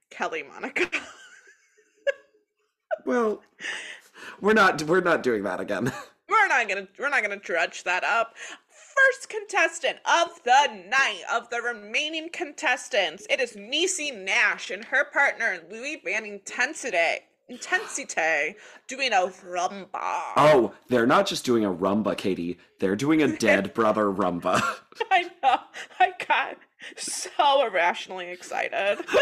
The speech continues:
Speaker 2: So did I. I was like, <gasps> Louis like, "Oh, it doesn't just have to be sexy. We can do, it's spiritual. And we're going
Speaker 1: It's
Speaker 2: to evoke the spirit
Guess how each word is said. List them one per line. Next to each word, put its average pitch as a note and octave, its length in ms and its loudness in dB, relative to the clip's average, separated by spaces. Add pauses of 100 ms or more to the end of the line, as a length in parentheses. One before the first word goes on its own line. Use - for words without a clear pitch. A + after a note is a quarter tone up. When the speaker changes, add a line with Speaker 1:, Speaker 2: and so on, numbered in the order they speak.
Speaker 2:
So G#3+ 380 8
did G3 140 2
I. F#3 120 6
I - 120 4
was G#3 120 2
like, G3 320 2 (280)
<gasps> - 260 -8
Louis F3+ 200 6
like, E3 220 4
"Oh, D#3+ 120 2
it F3 60 2
doesn't F3 240 2
just G3 160 -4
have F3 120 4
to D#3 80 -8
be C#3 100 4
sexy. C#3 460 2
We A#2 160 2
can F3 220 0
do, D#3 180 2
it's D3+ 200 0
spiritual. B2+ 920 0 (220)
And C3 180 4
we're C3 140 6
going D#3+ 200 4
Speaker 1:
It's D3+ 260 -2
Speaker 2:
to A2 100 2
evoke C3+ 320 4
the C3+ 140 2
spirit B2+ 680 4